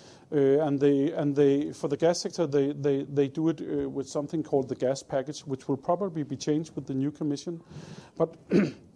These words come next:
<clears throat> but I, but I use it also because, uh, the Commission have three focuses. Uh, one focus is that we, that we take what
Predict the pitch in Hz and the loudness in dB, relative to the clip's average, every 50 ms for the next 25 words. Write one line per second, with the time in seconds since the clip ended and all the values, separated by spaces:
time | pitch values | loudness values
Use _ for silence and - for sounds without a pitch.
0 | - _ _ _ _ _ _ _ _ _ - - _ - - - 160 156 147 147 | -20 _ _ _ _ _ _ _ _ _ -20 -20 _ -14 -6 -2 0 2 2 2
1 | 151 - - 160 160 156 151 151 151 190 196 - 208 175 170 160 180 180 - 196 | 0 -2 -2 -2 0 0 0 0 0 0 0 -2 0 2 4 4 4 2 2 0
2 | 170 147 - 160 - - 160 156 147 - - - - - - - - - - - | 0 0 -4 -4 0 2 2 2 2 0 -8 -18 -20 -20 -20 -20 -20 -20 -20 -18
3 | - - - - - - 160 151 143 143 143 147 - 190 156 165 170 - 196 180 | -16 -16 -16 -12 -6 -2 0 2 4 4 4 2 0 -2 -4 -4 0 2 2 4
4 | 180 202 196 - 226 180 156 175 147 - - - 175 190 202 196 - 185 165 160 | 4 4 2 0 -2 0 0 0 0 -2 -2 0 0 0 0 2 2 0 0 0
5 | - 190 - - 170 160 151 - - - _ - _ - - - - - - - | -2 -6 -8 -6 -6 -8 -8 -10 -14 -20 _ -20 _ -20 -20 -20 -20 -20 -20 -20
6 | - - - - - - 160 143 131 139 180 214 240 - - 208 208 208 233 214 | -20 -20 -20 -10 0 2 4 4 6 6 6 6 4 6 8 8 8 8 4 0
7 | - - 185 190 196 190 - 175 170 165 151 147 160 156 147 143 147 165 - - | 2 4 4 4 4 2 0 0 2 2 4 6 6 6 6 6 4 2 -2 -4
8 | 170 147 151 139 147 156 147 - - 180 196 185 175 160 165 175 - - 151 - | 0 0 0 2 0 -2 -2 0 2 2 2 2 4 4 4 4 2 -4 -16 -16